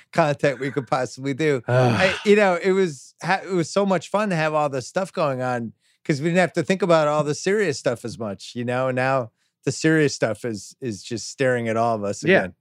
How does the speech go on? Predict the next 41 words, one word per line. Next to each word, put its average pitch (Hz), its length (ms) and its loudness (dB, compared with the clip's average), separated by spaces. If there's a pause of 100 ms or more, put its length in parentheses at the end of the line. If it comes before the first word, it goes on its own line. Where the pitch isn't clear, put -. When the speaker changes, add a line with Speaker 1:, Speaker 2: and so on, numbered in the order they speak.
(160)
Speaker 2:
we 151 140 4
Speaker 1:
Not 190 80 8
Speaker 2:
got 170 80 6
Speaker 1:
that 175 80 4
it 175 80 6
wasn't 180 260 6
Speaker 2:
spoiled. 131 60 2 (100)
Speaker 1:
before, 175 320 4
but 120 240 -4 (480)
at 160 100 -2
least 185 220 0
we 190 120 2
had 151 100 0
distractions. - 840 -6 (200)
Speaker 2:
Yeah, 208 560 6
and, 185 240 0
you 214 80 0
know, 214 140 4
I 208 100 2
don't 254 100 2
know, 208 200 6
some, 247 340 0
I 185 80 2
saw 226 260 2
something 190 400 0
where 156 140 2
a 139 80 0
lot 180 200 2
of 214 60 -2
coaches 180 420 0
around 156 300 2
the 139 80 -2
league 156 380 2
are 127 80 0
saying 165 400 0
that 131 200 -2
they, 151 200 2
they 151 260 0
should, 147 180 -8
we 160 140 2
should 139 240 -4